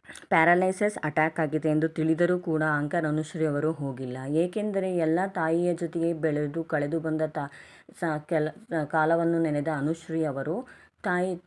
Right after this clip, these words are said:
ನನಗೆ ತಂದೆನೇ ಇಲ್ಲ, ನನಗೆ ತಂದೆನೇ ಬೇಕಾಗಿಲ್ಲ,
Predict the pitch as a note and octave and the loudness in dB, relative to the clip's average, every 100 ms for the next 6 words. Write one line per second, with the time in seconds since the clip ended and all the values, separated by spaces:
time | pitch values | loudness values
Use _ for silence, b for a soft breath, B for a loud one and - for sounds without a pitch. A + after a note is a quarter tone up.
0 | _ _ F#3+ F3+ E3+ F#3 F3+ D#3 D#3 F3+ | _ _ -4 -2 0 0 0 2 2 2
1 | F#3 E3 D3+ D3+ D#3 D3+ D3+ D#3+ D#3 D#3+ | 2 2 0 0 -2 -2 -2 -2 0 0
2 | F#3 G3 F3 D#3 D#3+ D#3+ | 0 0 0 0 0 0